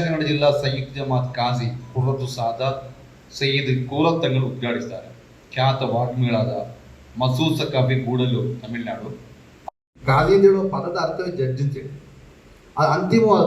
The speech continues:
ಧಾರ್ಮಿಕ ಜಡ್ಜ್ ಅವರು. ಆ ಅಂತಿಮವಾದ ತೀರ್ಮಾನ ಕೊಡೋರು ಕಾಜಿಗಳಾಗಿರ್ತಾರೆ.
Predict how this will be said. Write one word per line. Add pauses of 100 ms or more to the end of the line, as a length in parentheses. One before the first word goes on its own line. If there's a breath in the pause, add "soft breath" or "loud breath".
(120)
ಧಾರ್ಮಿಕ (100)
ಜಡ್ಜ್
ಅವರು. (800)
ಆ (180)
ಅಂತಿಮವಾದ
ತೀರ್ಮಾನ
ಕೊಡೋರು
ಕಾಜಿಗಳಾಗಿರ್ತಾರೆ.